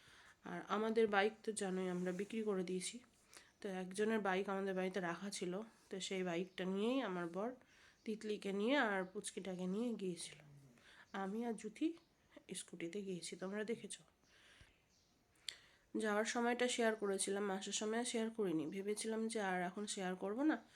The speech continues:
বাড়ি যাব, গিয়ে ঝটপট, উম, ঘুমিয়ে পড়বো, কারণ অনেক রাত হয়েছিল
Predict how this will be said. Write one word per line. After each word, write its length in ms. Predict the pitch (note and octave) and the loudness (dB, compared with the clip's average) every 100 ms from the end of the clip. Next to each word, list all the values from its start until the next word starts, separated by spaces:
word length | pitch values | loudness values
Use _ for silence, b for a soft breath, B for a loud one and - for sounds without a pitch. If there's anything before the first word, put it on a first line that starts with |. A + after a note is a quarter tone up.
| B B - | B B -2
বাড়ি 260 | G3 F3+ | 0 2
যাব, 220 | F#3 G3 A#3 B3 F#3 - G3 | 2 0 0 0 -2 -8 -8
গিয়ে 180 | F#3 G3 | -4 -4
ঝটপট, 460 | F#3+ F3 F3 - F#3+ - - - | -2 -4 -4 -6 -8 -10 -20 -8
উম, 180 | F3+ F3 E3+ | -4 -2 -2
ঘুমিয়ে 340 | G3 G3 F3+ | -2 0 0
পড়বো, 280 | E3+ D#3+ D#3 | -2 -2 -4
কারণ 240 | D#3+ D#3+ E3 | -4 -4 -2
অনেক 220 | F#3 F#3+ - | -2 -2 0
রাত 180 | F#3+ F#3+ | -2 0
হয়েছিল 300 | G#3 G#3+ | -2 0